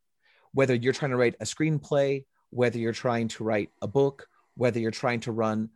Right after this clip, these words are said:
a tabletop R P G campaign, um, it's interesting how naturally we gravitate toward this. Uh, with film, with film,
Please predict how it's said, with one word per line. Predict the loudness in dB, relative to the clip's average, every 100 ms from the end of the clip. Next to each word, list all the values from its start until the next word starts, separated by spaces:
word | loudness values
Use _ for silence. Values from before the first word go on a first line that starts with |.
| _
a | -6
tabletop | -2 0 0 -2 -2
R | -2
P | -4
G | -4 -6
campaign, | -4 -6 -4 -6 -6 -8 -12 _ -20 -20 _ _
um, | 2 4 2 0 -8 _ _ _ _
it's | -2 2
interesting | 2 2 -2 0 -2
how | -2 0 0 0
naturally | 0 -2 -4 -4 -2 0 0 -2
we | -6
gravitate | -2 -2 0 -2 -8 -12 -12
toward | -12 -12 -12 -18
this. | -18 -18 -18 _ -20 -20 -20 _ _
Uh, | -2 0 -2 -8 _ _ _ -2
with | 0 0
film, | -2 0 2 2 0 -4 -8 _ _ _ -4
with | -4 -4
film, | 0 2 2 0